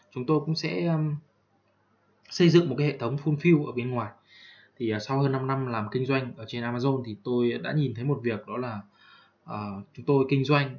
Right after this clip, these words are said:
với một, không kinh doanh với một hệ thống mà liên tục bị giữ tiền,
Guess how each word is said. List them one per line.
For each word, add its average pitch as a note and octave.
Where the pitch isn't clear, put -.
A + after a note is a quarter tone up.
với A#2+
một, C#3
không D#3+
kinh D3
doanh D3+
với D3+
một C3
hệ B2+
thống A#2
mà B2
liên E3+
tục C#3
bị B2
giữ C#3+
tiền, C3